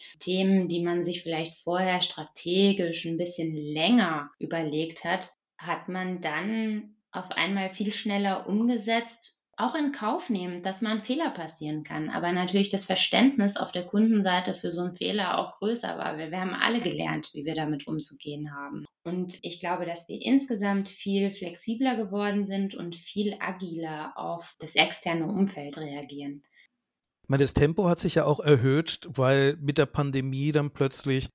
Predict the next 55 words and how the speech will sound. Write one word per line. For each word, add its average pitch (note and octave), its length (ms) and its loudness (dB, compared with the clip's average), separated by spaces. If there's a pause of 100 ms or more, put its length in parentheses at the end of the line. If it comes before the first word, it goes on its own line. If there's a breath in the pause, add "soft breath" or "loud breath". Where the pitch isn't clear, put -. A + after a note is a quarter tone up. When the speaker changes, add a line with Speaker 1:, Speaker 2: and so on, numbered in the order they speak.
(100)
Speaker 2:
die, C3 340 0
äh, C3 240 6 (120)
bargeldlosen, C#3 1120 4 (100)
äh, C3+ 160 2
Bezahloptionen C#3 1160 4
der C3 100 2
großen C#3 320 2
Digitalplattformen B2 1200 2
konkreter D3 560 6
und C3 140 4
nützlicher C#3+ 440 2
für C3+ 120 -2
die B2+ 80 2
Leute B2 280 2
geworden B2 420 4
sind. B2+ 340 -4 (320 loud breath)
Das G3+ 140 8
Speaker 1:
Mhm. A3 60 8
Speaker 2:
heißt - 160 4
also, C3 160 -6
die C3 140 -6
Phase, C3+ 580 4
wo C3+ 100 4
man C3 180 0
gesagt C3 420 4
hat, C3+ 180 4 (300 loud breath)
"Ja, B2+ 160 6
wir B2+ 80 6
machen C3+ 220 4
was C#3 140 4
mit C3 160 -4
Apple C#3+ 220 4
Pay C#3+ 600 6
oder C3+ 240 6
Google C#3 320 2
Pay C#3 420 6
oder C#3 160 10
Samsung C3+ 460 2
Pay C3+ 320 4
und C#3 240 -2
schauen C#3 280 6
mal C#3 220 4
in B2 60 -2
den B2 100 -2
nächsten C3+ 320 0
drei B2 200 4
Jahren, B2 380 4
was B2 180 4
das A#2 260 0
wird, D3 240 4
ob C3 100 -4
das B2 140 0
überhaupt C3 260 2
jemand C3 240 0
annimmt", C#3+ 400 0